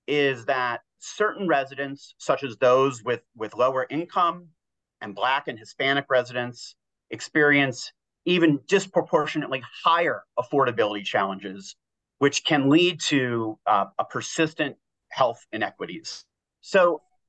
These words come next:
in sum from the hearing, I, I, I do feel like we are at an inflection point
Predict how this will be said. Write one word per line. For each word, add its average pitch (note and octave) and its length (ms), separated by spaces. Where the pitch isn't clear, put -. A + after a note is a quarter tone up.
in G#3 180
sum C#4 200
from C#4 140
the G#3+ 60
hearing, D#3 500
I, C#3 160
I, - 180
I D3+ 80
do G3+ 240
feel E3+ 280
like C3 200
we C#3+ 140
are C3+ 140
at B2 40
an A#2+ 120
inflection A2 480
point G2+ 340